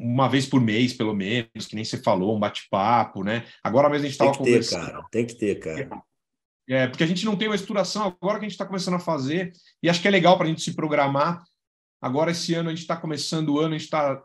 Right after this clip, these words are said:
Speaker 1: com a ideia de trazer o Stormer e o, e o João Braga, né? Que são
Speaker 2: Pô, que legal.
Speaker 1: investidores, né?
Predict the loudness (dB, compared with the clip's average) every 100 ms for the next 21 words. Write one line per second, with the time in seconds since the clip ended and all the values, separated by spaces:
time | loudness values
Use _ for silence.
0 | _ -4 -2 -2 -4 -4 -4 -4 -2 0
1 | 2 0 -2 0 2 0 -2 -2 0 0
2 | 0 -2 -2 -2 -4 -4 -6 -4 -2 0
3 | -2 -4 -8 -10 -8 -6 -4 -6 -8 -4
4 | -2 2 4 4 4 2 -2 0 0 -2
5 | -8 -12